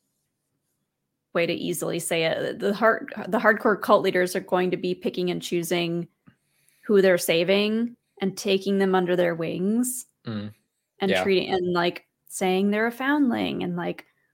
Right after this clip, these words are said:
Speaker 1: "We're here to support you. You're welcome here with us. We're, whoever you were with before just left you," you know, like,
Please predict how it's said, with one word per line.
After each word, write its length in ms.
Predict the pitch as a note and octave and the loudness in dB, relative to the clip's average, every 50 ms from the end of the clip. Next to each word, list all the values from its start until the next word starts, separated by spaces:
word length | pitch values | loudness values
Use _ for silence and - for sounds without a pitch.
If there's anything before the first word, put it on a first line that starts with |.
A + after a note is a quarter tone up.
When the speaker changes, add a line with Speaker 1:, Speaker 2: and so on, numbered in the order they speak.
| _ _ _ - | _ _ _ 0
Speaker 1:
"We're 180 | G#3 A#3+ C4+ | 2 4 4
here 240 | C4+ - A3+ G3 G3 | 4 4 4 4 4
to 80 | G3+ G#3+ | 4 2
support 520 | - - B3 B3+ - - A#3+ B3 B3 A3+ | -2 -4 -6 -6 -2 0 2 2 2 2
you. 400 | A3+ A#3+ C4+ D4 D4+ D4 C4 A#3+ | 0 0 2 2 4 4 4 4
You're 240 | A3 G3 B3 C4+ C4 | 2 2 2 2 2
welcome 520 | B3+ A#3+ B3+ C4+ D4 C#4+ - D#4 C#4 B3 A3 | 2 2 2 2 2 0 0 0 2 2 2
here 240 | A3+ G#3 F#3 F#3 | 2 2 2 2
with 160 | F#3 G3+ G3+ - | 2 0 0 0
us. 840 | - - A3+ B3 A#3+ G3 F3 F3+ - - - - - - - - - - | 0 2 2 4 4 4 2 0 -2 -4 -6 -6 -6 -8 -10 -10 -10 -4
We're, 420 | G3 G3 G3+ F#3+ F#3 F#3+ - - - _ _ _ _ _ _ _ _ _ | 0 0 2 2 2 2 0 -2 -6 _ _ _ _ _ _ _ _ _
whoever 360 | - A3+ A3 A3 G#3+ A3+ G#3+ | 2 4 4 4 4 4 2
you 180 | G#3 G3 G#3+ G#3 | 2 0 0 0
were 200 | G#3+ G#3 G#3 G3+ | 2 2 2 2
with 300 | G3 G#3+ G#3+ G#3 G#3+ - - | 2 2 0 0 -2 -4 -4
before 460 | G3+ G3+ - - A3 B3 B3 G#3+ G3 | -4 -4 -2 0 2 4 4 4 4
just 260 | F3+ F#3+ F#3+ F#3+ - | 2 0 -4 -4 -2
left 420 | G3 G3 A3 C#4 C#4 - - - - | 2 2 2 2 0 -4 -12 -10 -8
you," 160 | E3 D#3 - | -6 -6 -4
you 160 | - F#3+ G3 | -2 0 0
know, 200 | F#3 F3 F3 F3 | 0 0 0 0
like, 300 | F3 F3 F3+ F3+ - - | 0 0 -2 -2 -6 -14